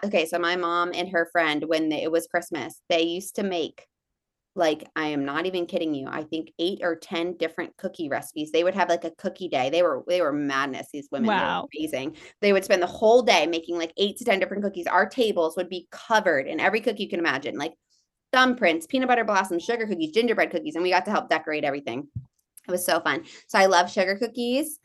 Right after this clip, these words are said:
Speaker 1: and gingerbread cookies, like gingerbread men. Um, those are two favorites. But I also have a recipe on my blog that's, like, low stakes gingerbread man <laughs> kind of. Um,
Speaker 2: Mm.
Speaker 1: it's not the shape of a gingerbread man, but it's a gingerbread cookie, like those, it's like a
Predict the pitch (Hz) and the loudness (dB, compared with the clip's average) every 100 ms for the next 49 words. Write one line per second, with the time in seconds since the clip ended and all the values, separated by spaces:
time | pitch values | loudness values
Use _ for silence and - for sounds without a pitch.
0 | _ _ 208 214 202 190 170 156 156 151 | _ _ -2 0 2 2 2 2 0 -4
1 | 156 196 - 160 165 151 147 123 123 202 | -4 -4 -2 -2 0 -2 -4 -4 -6 -8
2 | - _ - 196 180 165 156 185 180 196 | -14 _ 4 6 8 6 2 2 4 2
3 | 214 202 160 165 - 185 175 175 208 254 | -2 0 0 -2 -2 0 2 2 0 0
4 | 254 208 196 180 202 190 170 160 160 151 | -2 0 0 0 -2 -6 -4 -2 0 2
5 | 147 151 156 160 160 143 143 _ _ _ | 2 0 -4 -4 -2 -2 -4 _ _ _
6 | _ _ _ _ 180 175 175 180 - 220 | _ _ _ _ 0 6 6 4 2 2
7 | - - 262 285 294 294 311 277 339 330 | 2 -2 0 2 2 2 4 4 2 2
8 | 349 311 311 - - 240 233 208 190 208 | 2 2 0 -8 -6 4 8 8 6 0
9 | 214 _ 233 214 - 196 208 208 233 233 | -6 _ -2 -2 -6 0 4 4 2 0
10 | 214 220 240 240 262 254 262 247 247 254 | 0 2 -2 -2 -2 0 2 2 2 0
11 | 240 185 202 185 185 208 254 262 254 208 | 2 0 0 -2 -2 0 0 0 -2 -2
12 | 165 151 - 190 180 185 175 - 202 208 | -2 -4 0 0 4 4 2 -2 -4 -2
13 | 196 | -2